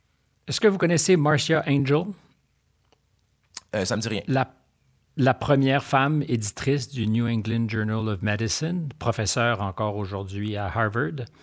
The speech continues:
Speaker 1: qui, euh, dans un article publié, je pense en deux mille neuf, disait, euh, je vais vous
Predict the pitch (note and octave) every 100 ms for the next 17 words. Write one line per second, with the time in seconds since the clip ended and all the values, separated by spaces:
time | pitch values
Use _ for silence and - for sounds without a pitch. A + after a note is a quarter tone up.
0 | - - _ _ _ _ _ - _ _
1 | - - E3 F3+ F3 - A#2+ G#2+ G#2 G#2
2 | A2 G2+ A2 G#2+ G#2 - - D#3 D3+ A2+
3 | A#2 G2 G2+ C#3+ - C3 - G#2+ G2 A2
4 | G#2+ G2 G2 C#3 - - G2+ A2 G2 C#3+
5 | D3+ - - - _ _ - - - -
6 | _ F3+ A2 A2+ A#2